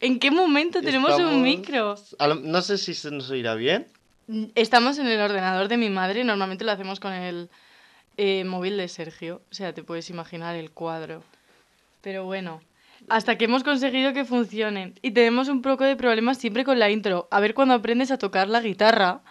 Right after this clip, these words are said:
Speaker 1: Y no
Speaker 2: Joder.
Speaker 1: tenemos que estar con, eh, un señor viejo tocando la guitarra, porque es que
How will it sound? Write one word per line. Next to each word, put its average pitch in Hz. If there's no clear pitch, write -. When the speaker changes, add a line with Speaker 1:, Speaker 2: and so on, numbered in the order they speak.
Speaker 1:
Y -
no 254
Speaker 2:
Joder. 247
Speaker 1:
tenemos 254
que 262
estar 262
con, 214
eh, 202
un 262
señor 226
viejo 247
tocando 220
la 269
guitarra, 240
porque 220
es 220
que 247